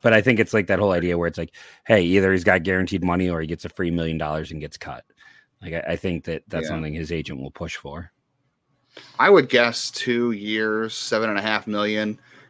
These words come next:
Speaker 2: and the last year is, like you said, either a million dollar buyout or it's like a,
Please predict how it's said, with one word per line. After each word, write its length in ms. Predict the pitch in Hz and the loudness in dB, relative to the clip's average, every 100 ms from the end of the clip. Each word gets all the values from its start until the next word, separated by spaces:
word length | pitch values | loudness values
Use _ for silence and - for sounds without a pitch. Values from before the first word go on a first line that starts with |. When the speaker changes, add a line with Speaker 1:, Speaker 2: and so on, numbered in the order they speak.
| _ | _
Speaker 2:
and 100 | - | -6
the 60 | 101 | 0
last 400 | 101 101 98 - | 2 2 0 -2
year 260 | 95 90 95 | 0 0 0
is, 100 | 101 | -4
like 160 | 101 | -8
you 60 | 107 | -6
said, 160 | 95 | -4
either 160 | 95 90 | -2 -2
a 40 | |
million 240 | 92 98 98 | 0 0 0
dollar 260 | 87 90 | 0 -2
buyout 520 | 90 87 92 92 95 - | 0 0 2 2 0 -2
or 200 | 85 82 | -4 -4
it's 200 | - - | -6 -6
like 180 | 82 - | -6 -6
a, 340 | 78 76 - | -6 -6 -8